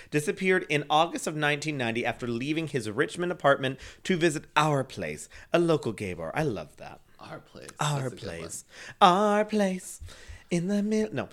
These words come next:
Speaker 1: His body, showing signs of strangulation, was found in a ditch by a group of children near Eaton, Ohio. Can you imagine being a child and being like, "Hmm, a dead body"?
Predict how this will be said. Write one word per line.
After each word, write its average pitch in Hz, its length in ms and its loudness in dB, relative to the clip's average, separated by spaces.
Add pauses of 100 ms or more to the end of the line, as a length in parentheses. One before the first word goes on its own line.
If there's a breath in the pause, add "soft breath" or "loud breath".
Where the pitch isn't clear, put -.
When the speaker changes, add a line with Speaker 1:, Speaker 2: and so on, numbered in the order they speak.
(140)
Speaker 1:
His 175 260 6
body, 175 540 8
showing 165 340 4
signs 196 400 2
of 196 80 -2
strangulation, 170 640 4
was 131 120 0
found 143 260 4
in 139 100 -2
a 131 80 2
ditch 151 400 0
by 151 140 6
a 127 120 2
group - 220 -4
of - 140 -4
children 151 560 0
near 113 120 -2
Eaton, 131 400 -6
Ohio. 107 680 -4 (280 loud breath)
Can 175 100 -4
you 226 60 -4
imagine 123 420 -2
being 117 160 -2
a 113 40 -2
child 107 300 0
and 113 80 -8
being 120 100 -2
like, 104 180 -2 (240)
"Hmm, 107 380 -6 (680)
a 143 100 -2
dead 104 200 -2
body"? 98 240 -4